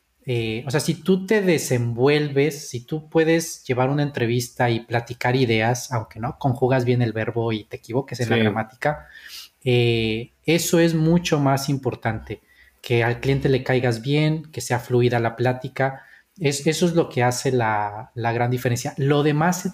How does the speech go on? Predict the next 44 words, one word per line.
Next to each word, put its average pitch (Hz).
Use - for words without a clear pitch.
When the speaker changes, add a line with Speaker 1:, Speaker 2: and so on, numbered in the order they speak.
Speaker 1:
técnico 190
te 143
lo 113
explican. 120
Ellos 139
hasta 160
están 135
esperando 143
que 139
te 123
equivoques. -
Te 139
lo 123
van 127
a 147
explicar 120
Speaker 2:
<laughs> -
Speaker 1:
después. 185
Sí, 165
te 160
lo 185
van 196
a 214
explicar, 196
saben, 185
es 190
el 185
junior, 202
bueno, 185
ya 147
hizo 151
la 147
que 135
tenía 135
que 139
hacer, 175
Speaker 2:
Te 131
van 123
a 127
hacer 131
el 123
Speaker 1:
este -
Speaker 2:
India's 117
Planning, 113